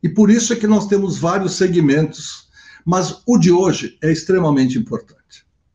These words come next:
Eu sou um dos mais curiosos a respeito desse material, porque quando eu fui convidado para trabalhar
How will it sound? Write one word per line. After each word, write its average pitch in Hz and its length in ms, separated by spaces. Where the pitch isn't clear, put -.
Eu 240 240
sou 214 300
um 208 80
dos 165 220
mais 175 260
curiosos 160 640
a 117 100
respeito 123 640
desse 139 500
material, 120 800
porque 196 260
quando 233 220
eu 226 80
fui 208 180
convidado 160 720
para 151 200
trabalhar 127 720